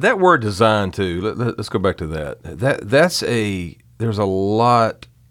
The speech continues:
that hinges when we understand that God has designed us. And th-, it means that there's a, there's a, a core,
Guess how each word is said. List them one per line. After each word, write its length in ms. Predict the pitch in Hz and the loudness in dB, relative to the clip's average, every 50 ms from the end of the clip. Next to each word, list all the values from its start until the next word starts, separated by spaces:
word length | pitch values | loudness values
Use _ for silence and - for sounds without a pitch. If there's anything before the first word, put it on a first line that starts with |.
| _ _ _ | _ _ _
that 320 | - 92 101 98 90 - - | -8 -4 -4 -4 -4 -4 -6
hinges 600 | - 82 113 127 131 135 131 107 95 98 92 87 | -6 -4 -2 0 2 2 0 0 0 -2 -2 -2
when 200 | 90 95 95 98 | -2 -2 -2 -2
we 120 | 98 98 101 | -2 0 0
understand 760 | 104 98 87 82 - - 101 98 92 87 87 85 82 82 82 - _ _ _ _ _ _ _ - | -2 -2 -4 -6 -6 -6 -4 -4 -4 -4 -4 -6 -8 -10 -12 -14 _ _ _ _ _ _ _ -2
that 300 | 98 107 104 85 82 85 | 2 2 2 2 0 0
God 380 | 104 107 110 113 120 120 107 | 2 4 4 4 4 2 0
has 360 | 90 85 104 104 101 92 90 | -2 -2 0 0 0 0 -2
designed 800 | 87 85 92 92 87 85 82 85 98 92 92 95 95 95 92 82 | -4 -4 -2 -2 -2 -2 -2 0 2 2 4 2 2 0 -2 -2
us. 480 | 85 78 69 - - - - - - - _ _ _ | -4 -6 -6 -8 -12 -14 -16 -18 -20 -20 _ _ _
And 180 | - - 95 90 85 - 90 | -12 -10 -8 -8 -8 -8 -8
th-, 20 | - 76 | -8 -4
it 20 | 98 | 0
means 300 | 117 131 143 135 117 95 | 2 4 4 4 4 2
that 160 | 104 101 85 | 0 -2 0
there's 200 | 95 101 85 85 | -2 -2 -2 -4
a, 80 | 85 80 - _ _ - | -6 -8 -10 _ _ -18
there's 300 | - - - 92 80 82 | -14 -12 -10 -10 -8 -8
a, 120 | 82 78 - _ - - _ _ _ _ _ | -10 -10 -12 _ -20 -20 _ _ _ _ _
a 60 | - - _ _ | -16 -16 _ _
core, 680 | - - - 135 143 143 147 147 143 139 139 139 135 | -12 -4 0 2 4 4 6 6 6 6 6 4 0